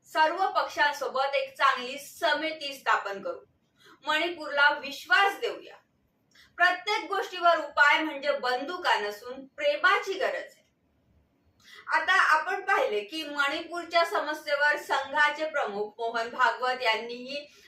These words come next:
भाजपला इशारा दिलाय. मणिपूरमधील शांततेची मागणी आता देशभरात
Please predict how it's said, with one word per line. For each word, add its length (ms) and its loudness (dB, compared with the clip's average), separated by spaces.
भाजपला 680 0
इशारा 440 4
दिलाय. 300 -6
मणिपूरमधील 920 0
शांततेची 600 -2
मागणी 500 0
आता 280 0
देशभरात 640 -4